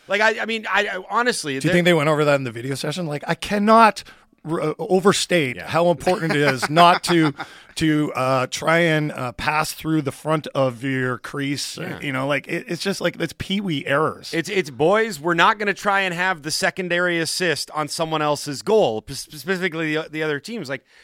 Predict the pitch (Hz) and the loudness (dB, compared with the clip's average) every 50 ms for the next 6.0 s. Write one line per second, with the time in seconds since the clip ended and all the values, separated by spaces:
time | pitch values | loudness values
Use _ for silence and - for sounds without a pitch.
0 | _ _ - 160 185 214 196 - 196 208 190 175 156 135 175 170 165 160 151 147 | _ _ 0 2 2 2 2 0 -2 -2 -2 -2 -4 -6 -8 -8 -6 -6 -4 -4
1 | 139 135 - _ 156 151 151 160 - - - - _ _ _ - - _ _ _ | -6 -6 -8 _ -16 -14 -14 -14 -14 -16 -20 -20 _ _ _ -20 -20 _ _ _
2 | _ _ 147 165 185 185 196 190 180 170 165 151 143 139 143 143 143 139 139 120 | _ _ -4 -2 0 2 2 2 2 0 -2 -4 -4 0 2 4 4 2 0 -4
3 | 123 123 107 110 113 107 104 101 92 87 87 85 104 113 117 120 123 127 127 127 | -10 -10 -8 -8 -8 -8 -8 -10 -10 -14 -14 -12 -6 -4 -2 -2 -2 -2 -2 -2
4 | 123 120 120 113 104 101 95 - 92 90 82 85 87 _ - - - 92 90 90 | -2 -2 -2 -4 -6 -8 -12 -16 -18 -20 -20 -20 -20 _ -16 -16 -14 -14 -16 -16
5 | 90 - - 107 110 117 120 123 123 123 123 123 120 113 117 120 117 113 110 | -18 -16 -14 -12 -10 -6 -4 -2 0 0 0 0 -2 -2 -2 0 0 0 -2